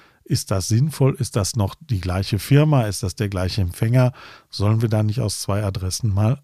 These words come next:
eine machen? Auch solch eine Funktion scheint es in diesen Unternehmen ja nicht zu geben. Denn diese Doppellieferung, die kommt nicht einmal oder zweimal, wo man noch sagen könnte, gut,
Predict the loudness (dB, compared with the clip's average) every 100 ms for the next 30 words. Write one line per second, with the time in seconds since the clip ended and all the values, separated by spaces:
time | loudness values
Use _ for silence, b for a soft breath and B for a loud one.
0 | 0 2 4 4 2 -2 -10 -12 _ _
1 | _ _ _ _ _ _ _ _ _ -4
2 | -2 -2 2 2 0 -2 -2 -2 -6 -6
3 | -2 2 4 2 -2 B B B -12 -4
4 | 2 2 2 2 2 0 0 -2 -2 -2
5 | -2 0 -2 -2 -4 -8 -10 -2 0 2
6 | 2 0 -6 _ _ _ B B B B
7 | 2 4 4 4 4 4 4 4 2 2
8 | 6 6 4 2 0 -2 -2 -8 -6 0
9 | 4 4 2 -2 -2 -6 -12 -8 -2 2
10 | 4 6 6 6 2 0 -2 -2 -2 0
11 | 0 0 0 -2 0 0 0